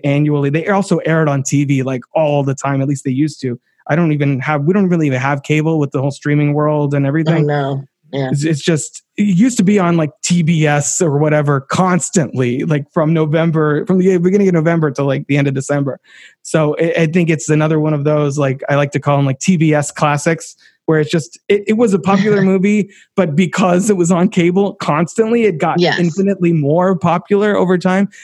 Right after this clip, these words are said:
Speaker 1: I think you could probably say the same thing about Christmas Vacation, honestly, too.
Speaker 2: Oh, gosh, yes.
Speaker 1: So I, I, it's, it's cool to s-, that this movie has endured for twenty,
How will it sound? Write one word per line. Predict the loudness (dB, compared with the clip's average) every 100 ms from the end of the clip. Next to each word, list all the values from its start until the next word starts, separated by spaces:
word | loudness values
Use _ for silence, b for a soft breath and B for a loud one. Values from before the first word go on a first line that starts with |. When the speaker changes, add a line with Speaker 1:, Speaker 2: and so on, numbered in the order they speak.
| B
Speaker 1:
I |
think | 0 0
you | 0
could |
probably | 2 2 0
say | 0
the | -2
same | 0 0
thing | 0
about | 0 -2 -2
Christmas | -4 -4 -6
Vacation, | -4 -2 -4 -4
honestly, | -6 -8 -8 -12 -4
too. | -4 -4 -8 b b
Speaker 2:
Oh, | 0 0 2
gosh, | 0 -2 -4
yes. | -4 -6 -10 -20 _ _ _
Speaker 1:
So | -4 0 0 -2 -4
I, | -4 -2
I, | 0 -2 -2
it's, | -4 -4 -6 -2
it's | -4 -2
cool | -2 0
to | 0
s-, | -4
that | -2 -2
this | 0 0
movie | 0 2 0
has | 0 0
endured | 0 0 0 0 -2
for | -2 -2 -2 -6 _ _ _ _ _ _ -4
twenty, | 0 2 2 0